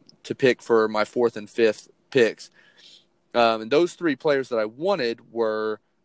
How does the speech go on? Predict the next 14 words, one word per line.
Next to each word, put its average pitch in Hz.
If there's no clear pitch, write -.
Jaire 139
Alexander, 117
Marshawn 123
Lattimore, 113
or 107
Denzel 107
Ward. 107
Jaire 160
Alexander 139
got 117
picked -
by 110
the 107
Rams, 120